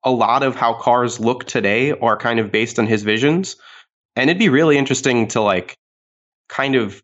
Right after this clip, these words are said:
p-, be able to pick his brain and see what it is that, that makes him,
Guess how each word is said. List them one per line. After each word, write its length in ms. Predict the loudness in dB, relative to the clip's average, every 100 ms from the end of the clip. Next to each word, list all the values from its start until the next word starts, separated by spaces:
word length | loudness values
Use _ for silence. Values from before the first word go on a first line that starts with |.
| -2
p-, 140 | -2
be 160 | 2 2
able 160 | 2
to 100 | 0
pick 220 | -2 -2 0
his 140 | -2
brain 400 | 0 0 0 0
and 120 | -2
see 200 | 0 0
what 200 | 2 2
it 80 | 2
is 180 | 2 0
that, 360 | 0 -2 -2 -4
that 180 | -4 0
makes 280 | -2 -2
him, 460 | -2 0 0 -4